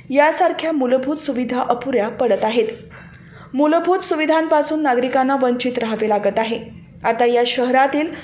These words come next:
सुविधा महापालिकेला हस्तांतरित झाल्याने पनवेल महापालिकेमार्फत रस्त्यांचे काँक्रिटीकरण करणे, नव्याने drainage line टाकणे, holding पॉन्डमधील गाळ काढणे, मैदाने विकसित करणे, नवीन पाण्याची टाकी उभारणे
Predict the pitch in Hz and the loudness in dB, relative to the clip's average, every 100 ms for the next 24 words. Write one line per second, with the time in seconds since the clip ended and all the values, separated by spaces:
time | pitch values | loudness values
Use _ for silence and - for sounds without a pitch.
0 | - - - 294 330 302 320 320 247 254 | -14 -8 -4 -2 2 4 2 2 0 2
1 | 254 240 247 254 247 262 247 - 302 320 | 2 2 2 0 0 0 -4 0 0 2
2 | 285 254 247 247 220 226 254 - - - | 0 -2 -4 -2 0 0 -2 -6 -12 -20
3 | - 285 277 277 320 311 285 262 247 240 | -2 2 2 2 2 2 0 0 0 0
4 | 247 233 233 285 - - - - - 262 | 0 0 0 0 -2 -4 -10 -14 0 2
5 | 262 269 302 294 302 320 - 269 247 294 | 2 2 2 2 -2 -4 0 2 2 -2
6 | 330 294 240 220 220 214 247 - - - | -2 0 0 0 -2 0 -4 -6 -14 -20
7 | - 254 277 294 294 311 233 226 226 220 | -4 2 4 4 4 2 2 2 0 -2
8 | 226 214 214 208 214 240 294 - - - | -4 -2 -2 -2 -2 -6 -8 -14 -20 -20
9 | - 277 285 285 339 330 277 269 262 262 | 0 4 4 2 0 2 2 2 2 0
10 | 254 226 208 214 214 208 214 262 - - | 2 4 4 4 0 0 -2 -4 -8 -8
11 | 240 240 240 247 254 220 220 262 320 302 | 0 2 4 4 2 -2 0 0 0 -2
12 | 285 247 262 - - - - 254 285 330 | 0 0 0 -4 -12 -20 -8 2 2 2
13 | 359 311 269 269 277 254 220 226 220 220 | 2 2 2 0 -2 0 0 0 -4 -2
14 | 233 262 254 | -2 0 0